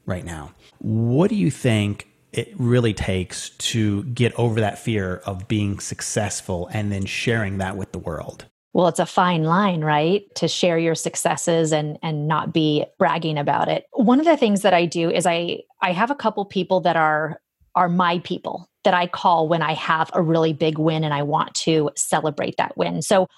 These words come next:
Speaker 2: on that side, I get to be super braggadocious and, "Yay, me, I'm amazing. I did it. I nailed it."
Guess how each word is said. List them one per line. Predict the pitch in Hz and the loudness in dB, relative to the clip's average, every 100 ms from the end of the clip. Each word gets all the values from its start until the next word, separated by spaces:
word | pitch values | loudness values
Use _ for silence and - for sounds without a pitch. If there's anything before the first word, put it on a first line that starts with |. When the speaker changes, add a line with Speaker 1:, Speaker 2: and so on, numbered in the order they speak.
| _ | _
Speaker 2:
on | 196 180 | 0 2
that | 214 247 | 4 2
side, | - 202 175 | 2 2 2
I | 170 | 2
get | 147 - - | 0 0 0
to | 170 | -4
be | 175 | -4
super | 151 - - 214 190 165 - | -4 -2 0 2 2 0 0
braggadocious | 190 165 175 156 190 180 - 190 185 | 2 2 0 2 2 2 0 0 0
and, | 175 214 | 0 4
"Yay, | 302 277 277 | 6 6 4
me, | 285 277 | 2 2
I'm | 262 | 2
amazing. | 240 220 302 294 285 262 | 0 0 2 2 2 2
I | 220 190 - | 2 -2 0
did | 330 | 2
it. | 285 - | 2 2
I | 196 | 0
nailed | 214 233 233 | 2 2 2
it." | 226 226 | 2 0